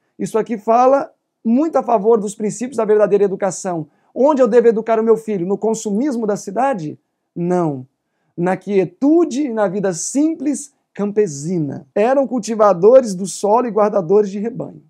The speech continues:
Olha que os princípios da verdadeira educação que os filhos devem ver nos pais. Se o filho vê o pai considerando o trabalho manual no campo degradante, reclamando, "Ah, eu não aguento mais isso, eu não gosto da terra, eu não gosto daquilo",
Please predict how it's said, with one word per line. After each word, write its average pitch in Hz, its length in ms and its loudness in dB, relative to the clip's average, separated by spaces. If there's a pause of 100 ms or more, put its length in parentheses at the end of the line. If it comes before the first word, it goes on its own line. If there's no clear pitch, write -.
(720)
Olha 220 280 2
que 220 100 -10
os 202 100 -10
princípios 202 400 -8
da - 100 -6
verdadeira 190 440 0
educação 190 520 -6
que 208 140 -8
os 202 200 -6
filhos 302 360 2
devem 233 260 -2
ver 214 160 4
nos 202 240 -6
pais. 147 460 -8 (360)
Se - 160 -6
o 269 120 0
filho 277 360 -2
vê 226 80 8
o 254 160 4
pai 233 240 0
considerando 220 680 0
o 214 40 -2
trabalho 214 420 2
manual 208 540 0
no 214 120 -4
campo 196 320 -4
degradante, 196 960 -2 (600)
reclamando, 214 760 2
"Ah, 247 320 -2
eu 214 80 -10
não 208 80 -6
aguento 190 320 -4
mais 180 280 -4
isso, 247 280 -6
eu 208 60 0
não 185 100 -4
gosto 202 280 0
da 165 80 -4
terra, 214 320 -2
eu - 20 -6
não 196 80 -4
gosto 196 240 -2
daquilo", 185 460 -6